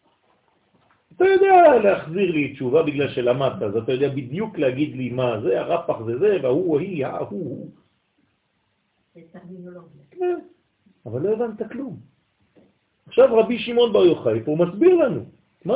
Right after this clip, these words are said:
Speaker 1: זה להעלות רפ"ח ניצוצים? זה שהרצון שלך יהפוך להיות הרצון של הקדוש ברוך הוא. זהו. עשה רצונו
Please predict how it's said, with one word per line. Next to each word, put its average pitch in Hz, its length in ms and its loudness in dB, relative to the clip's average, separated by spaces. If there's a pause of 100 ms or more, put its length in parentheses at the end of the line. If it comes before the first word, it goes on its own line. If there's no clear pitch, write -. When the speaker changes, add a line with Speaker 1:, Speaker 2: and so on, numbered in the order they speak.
(120)
Speaker 1:
זה 285 100 4
להעלות 233 420 8
רפ"ח 202 400 4
ניצוצים? 185 680 -4
זה 170 100 -10
שהרצון 175 720 2
שלך 262 260 -4 (120)
יהפוך 220 400 4
להיות 233 320 6
הרצון 196 420 0
של 175 120 -8
הקדוש 147 320 -6
ברוך 127 280 -10
הוא. - 140 -16 (260)
זהו. 156 500 4 (3000)
עשה 143 200 0
רצונו 226 560 4